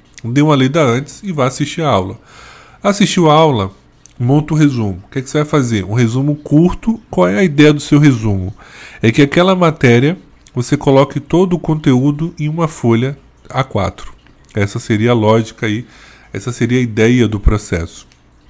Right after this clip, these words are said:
E aí você vai fazendo a leitura desse resumo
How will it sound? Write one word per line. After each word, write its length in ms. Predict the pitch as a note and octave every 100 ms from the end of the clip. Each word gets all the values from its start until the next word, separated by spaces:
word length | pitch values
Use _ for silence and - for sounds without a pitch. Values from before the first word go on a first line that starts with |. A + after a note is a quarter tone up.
| - _ _ _ _ _ -
E 120 | D#3
aí 140 | C3
você 280 | B2+ D3 -
vai 140 | D3 C#3+
fazendo 380 | C3+ A#2+ C3
a 40 | C#3+
leitura 460 | D#3 D3+ C3+ C3
desse 320 | C#3 C#3+ - D3
resumo 500 | D3+ A#2+ A2+ G#2+